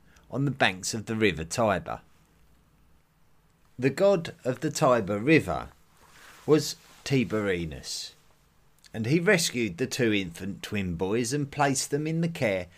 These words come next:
of a she-wolf called Lupa, who brought them up as her own cubs.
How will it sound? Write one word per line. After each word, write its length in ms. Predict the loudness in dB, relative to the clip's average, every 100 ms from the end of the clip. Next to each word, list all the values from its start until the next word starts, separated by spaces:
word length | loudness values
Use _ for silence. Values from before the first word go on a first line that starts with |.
| -20 _
of 140 | -8 -4
a 60 |
she-wolf 960 | -2 0 2 2 2 -2 -2 -6 -12 -20 _ _ _ -6
called 420 | -2 0 -2 -10 _ _
Lupa, 600 | 0 6 6 6 -2 -8 -12 _ _ _ _ -2
who 120 | -2
brought 340 | 0 -2 0
them 140 | 0 0
up 300 | 0 -2 -14 _ _
as 200 | -2 -2
her 280 | 0 0 0
own 440 | -2 -4 -2 -4 -8
cubs. 600 | 0 2 2 -4 -12